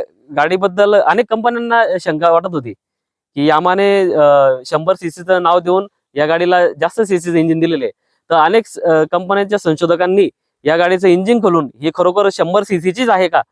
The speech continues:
हेही तपासून बघण्याचा त्यावेळी प्रयत्न केला, परंतु ती, त्या सगळ्या अफवा,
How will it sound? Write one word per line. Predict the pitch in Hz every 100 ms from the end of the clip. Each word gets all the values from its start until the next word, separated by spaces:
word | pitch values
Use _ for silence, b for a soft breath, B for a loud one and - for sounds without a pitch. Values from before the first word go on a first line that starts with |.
| _ _ _ _ 156
हेही | 170 208
तपासून | 196 208 208
बघण्याचा | 170 180 175 170
त्यावेळी | 160 165 170
प्रयत्न | _ 143 151 156
केला, | 135 110 - _ _ _ 156
परंतु | 180 185
ती, | 196 214 208
त्या | - 208
सगळ्या | 208 180 190
अफवा, | 180 - 185